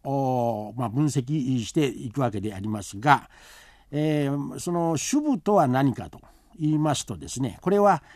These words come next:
えー、何々は、あるいは何々がという、まあ、部分が中心になるわけですね。そして述語といえば、あ、何々であると、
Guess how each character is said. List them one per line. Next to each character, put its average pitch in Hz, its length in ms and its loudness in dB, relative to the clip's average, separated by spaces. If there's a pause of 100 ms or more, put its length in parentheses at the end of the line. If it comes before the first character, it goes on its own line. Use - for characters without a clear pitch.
(180)
え 151 120 -2
ー、 - 20 2
何 202 300 2
々 147 440 2
は、 160 200 4 (220)
あ 139 100 -2
る 165 80 2
い 185 80 2
は 147 140 2
何 135 360 2
々 113 380 0
が 127 160 0
と - 120 -16 (540)
い 175 80 -4
う、 208 60 0 (600)
ま 156 180 -2
あ、 117 60 -2
部 123 100 -4
分 135 240 2
が 127 160 0
中 120 180 -6
心 107 160 -4
に 107 80 -2
な 95 120 -8
る 78 80 -14
わ 62 120 -14
け - 120 -20
で - 100 -20
す 147 140 -8
ね。 220 200 -6
そ 202 120 0
し - 80 -2
て 190 120 2
述 156 360 -2
語 220 120 0
と 147 220 0
い 151 140 2
え 156 80 2
ば、 127 360 2
あ、 120 240 -4
何 135 300 -2
々 104 260 -4
で 104 160 -8
あ 123 140 -2
る - 80 -6
と、 - 100 -20